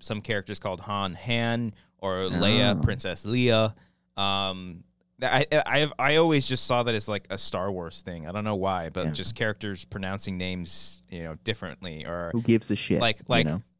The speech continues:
Speaker 1: I think Luke calls Tatooine Tatooine. Like, he says it differently in, like, Empire Strikes Back. Um, there's a great clip,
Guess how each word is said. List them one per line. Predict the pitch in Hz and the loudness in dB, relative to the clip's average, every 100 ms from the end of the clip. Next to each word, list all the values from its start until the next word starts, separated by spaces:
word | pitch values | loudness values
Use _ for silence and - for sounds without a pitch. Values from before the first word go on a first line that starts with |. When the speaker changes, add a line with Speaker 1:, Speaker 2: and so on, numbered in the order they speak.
| - | -12
Speaker 1:
I | 123 | -4
think | 170 196 | -2 0
Luke | 127 160 - | 2 0 2
calls | 131 120 - | 0 2 2
Tatooine | 123 123 131 120 107 90 | 2 2 0 0 0 -2
Tatooine. | - 127 123 117 117 98 82 - - - | 2 4 4 2 -2 -6 -10 -16 -20 -6
Like, | 87 | -4
he | - | -2
says | 107 143 135 | 4 4 4
it | 113 | 0
differently | 131 131 120 98 95 90 | -2 0 -2 0 0 0
in, | 92 | 0
like, | 92 82 | -2 -2
Empire | 113 110 98 | 0 2 0
Strikes | - 92 - | 0 -4 -4
Back. | - 92 76 - - | -2 0 -2 -8 -8
Um, | 92 87 82 80 - - _ _ - | -6 -6 -8 -12 -16 -20 _ _ -6
there's | 120 | -2
a | 135 | -2
great | 139 147 156 - | 4 4 4 -2
clip, | 135 120 110 | 2 2 2